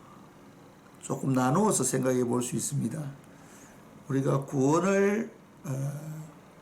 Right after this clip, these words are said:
믿음으로 받는다라는 것은 하나님께서 나를 불러주심으로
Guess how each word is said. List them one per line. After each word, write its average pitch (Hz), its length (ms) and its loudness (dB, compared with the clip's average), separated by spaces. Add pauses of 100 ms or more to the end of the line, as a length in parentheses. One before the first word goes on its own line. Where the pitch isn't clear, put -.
(120)
믿음으로 147 540 4
받는다라는 131 1040 0
것은 123 640 0 (1400)
하나님께서 135 1040 0 (960)
나를 139 380 2
불러주심으로 135 1400 2